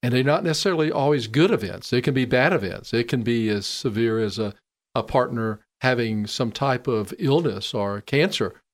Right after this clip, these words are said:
or so. And maybe that particular partner was the one that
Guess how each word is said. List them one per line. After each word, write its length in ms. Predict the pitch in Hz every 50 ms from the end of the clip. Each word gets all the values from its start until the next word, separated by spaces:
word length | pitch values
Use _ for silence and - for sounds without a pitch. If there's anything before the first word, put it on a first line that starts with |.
| _ _ _ -
or 100 | 110 110
so. 400 | - - 131 110 107 104 104 -
And 320 | - 139 127 120 113 117
maybe 280 | 135 143 156 151 131 117
that 280 | 127 131 160 214 214
particular 380 | - 151 - 127 120 107 117 107
partner 280 | - 123 135 165 175 147
was 180 | 135 135 120 127
the 80 | 131
one 220 | 123 131 139 147 147
that 180 | 139 123 123